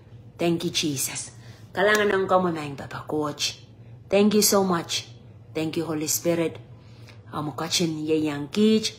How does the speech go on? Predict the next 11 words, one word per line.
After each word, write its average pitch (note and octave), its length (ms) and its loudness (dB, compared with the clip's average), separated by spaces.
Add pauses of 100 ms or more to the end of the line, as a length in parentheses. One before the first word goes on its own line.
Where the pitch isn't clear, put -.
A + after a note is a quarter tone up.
kach - 240 -10
kach C#3+ 320 -8
rech, F#3+ 400 4 (320)
kamaray D3 480 -6
ni D3 240 -6
kich, F3 400 4
masa C#3+ 320 -4
nang C#3+ 240 -8
kich. D3+ 400 -4 (640)
Ikapakapkila, E3+ 800 2
Lord, E3 360 2